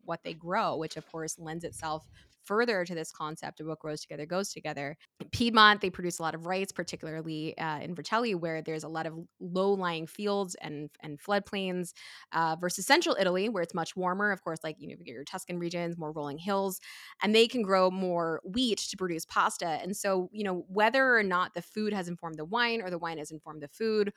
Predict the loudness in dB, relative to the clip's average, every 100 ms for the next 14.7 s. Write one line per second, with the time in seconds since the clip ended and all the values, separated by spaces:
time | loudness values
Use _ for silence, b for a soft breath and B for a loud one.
0 | B B -4 0 2 4 2 0 -4 0
1 | 4 4 2 -6 -6 2 0 2 -4 -2
2 | -4 -4 -10 -2 -2 0 -4 -2 -4 -4
3 | -8 -4 -2 -2 -8 -14 -6 -6 -6 -8
4 | -4 -4 -4 -4 -2 -2 -4 B B 0
5 | 2 4 4 2 2 2 2 2 2 2
6 | 0 -2 -4 -2 -2 -2 -4 -8 -6 -6
7 | -4 -4 0 2 2 0 -6 -6 -8 -6
8 | -8 -4 -6 -6 -10 -4 -4 -4 -6 -6
9 | -6 -6 -6 -8 -4 0 2 2 0 -2
10 | -2 -4 -2 -2 -2 -2 -4 -8 -6 -6
11 | -6 -8 -8 -8 -6 -4 -4 -8 B B
12 | -2 2 6 4 4 0 0 -2 -2 0
13 | 0 -2 0 -2 -2 -10 -14 -6 -4 -4
14 | -4 -4 0 2 4 2